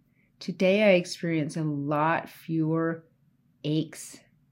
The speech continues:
and pains when I run because I'm continually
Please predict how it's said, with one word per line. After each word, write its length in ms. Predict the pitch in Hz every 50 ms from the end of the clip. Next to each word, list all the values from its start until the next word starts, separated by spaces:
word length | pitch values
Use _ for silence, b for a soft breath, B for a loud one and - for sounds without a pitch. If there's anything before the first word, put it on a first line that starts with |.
| _ -
and 180 | 143 139 139
pains 640 | - - - 180 180 175 170 160 147 143 147 143 143
when 140 | 156 156 151
I 140 | 151 143 143
run 580 | 143 143 160 180 196 196 175 160 165 165 180 - b b b b b b b b b b b _ _ _ _
because 280 | - 196 196 226 214 226
I'm 360 | 226 214 214 208 202 - - - _ _ _ _ -
continually 1200 | - 196 208 208 208 - - - - 220 220 233 247 240 220 196 175 165 160 147 139 147 151 -